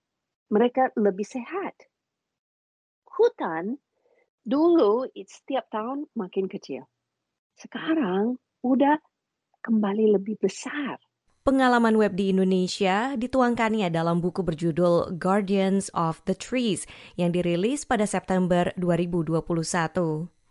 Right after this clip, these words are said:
Speaker 2: Salah satu testimoninya ditulis oleh Jane Goodall, pakar konservasi dan simpanse yang terkenal. "Manusia, hewan, dan lingkungan semua berkaitan," tulis Goodall.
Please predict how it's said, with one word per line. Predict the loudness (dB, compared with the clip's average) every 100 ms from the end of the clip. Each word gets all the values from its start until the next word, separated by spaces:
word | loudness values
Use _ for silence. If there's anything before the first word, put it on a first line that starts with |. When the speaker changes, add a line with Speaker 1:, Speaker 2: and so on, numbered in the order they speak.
| _ -8
Speaker 2:
Salah | -2 -2
satu | 0 0 0 -2 0
testimoninya | -2 -2 0 2 2 0
ditulis | -2 -2 0 0 0
oleh | 0 0 0
Jane | 2 2 2
Goodall, | 4 4 4 2 0 -8 -20 -6
pakar | -6 -2 -2 -2
konservasi | -2 -4 -6 -6 -4 -2
dan | -2 -2
simpanse | -4 -4 -4 -2 -2
yang | -2 -2
terkenal. | -4 -2 -2 0 -2 -6 -6 -2
"Manusia, | 0 0 0 2 2
hewan, | 0 -2 0 0 2
dan | 0 -2
lingkungan | -2 0 0 0 -2
semua | -4 -2 -2 -2
berkaitan," | -4 -2 -4 0 0 0 -4 -2
tulis | -2 -2 -4 -4
Goodall. | 0 2 0 -2 -4